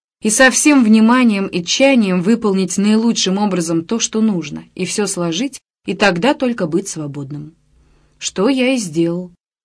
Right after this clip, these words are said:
То есть начал делать на весь срок всех дел. А через три недели отца перевели в следующее место. И я пошел во вторую из многих школ в моей жизни. И в новом классе никто уже не знал,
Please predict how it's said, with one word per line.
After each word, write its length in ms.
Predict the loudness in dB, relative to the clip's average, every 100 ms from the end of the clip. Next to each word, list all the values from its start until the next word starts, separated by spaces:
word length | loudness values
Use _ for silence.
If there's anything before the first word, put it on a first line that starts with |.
| _ 2
То 120 | 4
есть 320 | 4 2 0
начал 420 | 4 4 4 2
делать 460 | 2 2 2 0 -4
на 220 | -4 0
весь 240 | 2 0 0
срок 320 | -2 -2 -4
всех 320 | -6 -4 -4
дел. 340 | -4 -6 -8 -16 _ _ _ _ _ _ _ _ _ -4
А 100 | -2
через 300 | 0 0 2
три 160 | 4
недели 400 | 6 6 4 0
отца 420 | 0 -2 -2 -2
перевели 420 | 0 0 0 0 -2
в 60 |
следующее 640 | -2 0 0 0 -4 -4 -4
место. 440 | -4 -8 -14 -20 -20 _ _ _
И 100 | 0
я 180 | 0 2
пошел 360 | 0 2 2
во 120 | 2
вторую 600 | -2 -2 -2 2 2 2
из 200 | 0 -2
многих 360 | 0 0 -2 -2
школ 300 | -4 0 0
в 100 | 0
моей 300 | -2 -2 -2
жизни. 460 | -4 -8 -10 -14 -18 _ _ _
И 100 | 0
в 60 | 4
новом 320 | 4 4 0
классе 380 | 2 2 2 -2
никто 360 | -4 0 2
уже 220 | 2 2
не 140 | 0 0
знал, 340 | 0 0 0